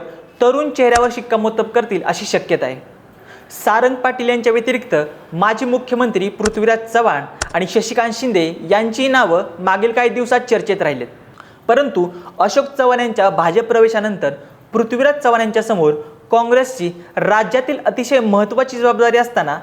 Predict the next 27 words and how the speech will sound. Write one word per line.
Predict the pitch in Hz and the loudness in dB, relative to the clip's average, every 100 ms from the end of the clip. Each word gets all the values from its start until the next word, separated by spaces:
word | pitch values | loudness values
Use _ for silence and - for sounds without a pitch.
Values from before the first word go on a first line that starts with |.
| - - | -12 -4
ते | 247 240 | -2 0
खासदारकीला | 208 196 240 247 247 | -2 0 0 2 2
उभं | 240 233 | 2 2
राहण्याचा | 233 220 233 | 0 0 0
विचार | 214 190 220 | -2 0 0
करतील | 220 214 185 165 | 0 -2 -2 -4
असं | 180 | 0
अजिबात | 185 175 185 180 | 0 0 -2 0
वाटत | 147 147 | -2 -4
नाही. | 139 123 - - - - | -12 -16 -18 -20 -20 -4
तर | 254 | -2
शशिकांत | 254 233 262 277 277 | 0 0 0 0 0
शिंदे | 269 240 | -2 2
यांना | 254 220 156 156 - - - - | 2 2 -4 -6 -10 -20 -8 2
कोरेगाव | 240 247 277 302 | 4 4 4 2
विधानसभा | 262 240 240 240 226 | 2 0 0 0 0
सांभाळणं | 226 220 226 190 170 - - - | 0 0 0 0 -4 -8 -10 -4
राजकीय | 160 190 214 - - 294 | 0 2 0 -4 -6 -2
भविष्यासाठी | 233 220 226 240 240 214 | 2 2 2 0 0 0
आवश्यक | 202 185 190 214 214 | 2 2 2 0 0
असल्यानं | 214 226 156 151 | 0 0 -2 -6
ते | - - - 240 202 202 - - - | -10 -8 2 2 2 -2 -12 -20 -12
लोकसभा | 165 190 254 - 262 254 | 0 4 4 2 0 2
लढवण्यास | 240 226 226 240 226 | 2 2 0 -2 -6
इच्छुक | 185 240 220 | -8 -4 0
नसल्याचं | 220 226 220 | 2 2 -2
समजतंय. | 196 165 147 - | -2 -2 -4 -6